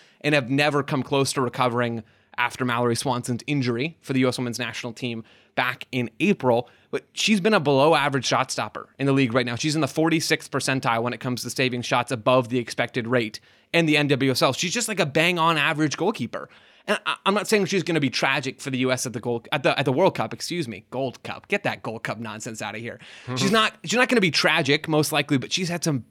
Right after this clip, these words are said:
Speaker 1: big misses this year in the league. I, I think both Murphy and Kingsbury have been playing better and maybe have been playing better for quite some time now.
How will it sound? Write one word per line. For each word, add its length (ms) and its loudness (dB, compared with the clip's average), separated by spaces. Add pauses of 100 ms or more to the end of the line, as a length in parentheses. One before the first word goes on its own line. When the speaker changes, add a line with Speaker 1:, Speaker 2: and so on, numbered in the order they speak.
Speaker 1:
big 260 6
misses 460 0
this 240 -2
year 200 -2
in 200 0
the 80 4
league. 420 2 (480)
I, 160 0 (100)
I 100 0
think 160 2
both 200 4
Murphy 380 2
and 120 -2
Kingsbury 340 -2
have 240 -4
been 140 0
playing 320 0
better 240 2
and 200 -4 (100)
maybe 340 0
have 100 2
been 140 0
playing 280 0
better 220 2
for 720 0 (140)
quite 340 2
some 180 -4
time 280 -12
now. 140 -16